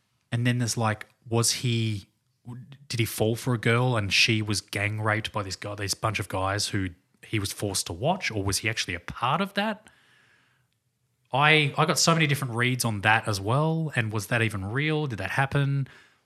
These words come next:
What, like, is it, is it, um, T V and culture that he's sort of drawing from? I don't know. I just didn't understand.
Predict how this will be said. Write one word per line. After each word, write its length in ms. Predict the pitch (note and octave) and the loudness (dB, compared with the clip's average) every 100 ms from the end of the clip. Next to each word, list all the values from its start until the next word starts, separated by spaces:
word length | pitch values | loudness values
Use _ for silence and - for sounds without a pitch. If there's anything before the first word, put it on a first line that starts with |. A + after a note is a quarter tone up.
| _ _ C3 - D3 | _ _ -20 -20 -6
What, 200 | C#3 C3+ | -6 0
like, 220 | C3 B2+ - | 0 0 -2
is 140 | B2 | -2
it, 160 | A#2+ - _ _ _ _ - | -2 -4 _ _ _ _ -4
is 140 | A2+ | -2
it, 180 | A2 - _ _ _ _ | -2 -4 _ _ _ _
um, 400 | G#2+ G#2 F#2+ F#2 - | -4 -4 -4 -10 -6
T 260 | - C#3+ C3 | 0 0 2
V 200 | B2+ B2+ | 0 -2
and 140 | G2+ | -4
culture 440 | - A#2+ A2+ - | -6 -8 -6 -6
that 120 | B2 A2+ | -6 -4
he's 140 | G#2 | -2
sort 200 | - A#2+ | -2 -4
of 100 | G#2 | -6
drawing 340 | - A2+ B2 B2 | -4 -2 -2 -4
from? 160 | B2 | -4
I 40 | B2 | -2
don't 120 | B2 | 0
know. 220 | A2+ E2 | -2 -4
I 60 | F#2+ | -4
just 200 | A2 - | -2 0
didn't 160 | B2+ | 0
understand. 840 | A#2 G#2+ - G#2 G2 G2 F#2 - | 0 0 0 0 0 0 -2 -6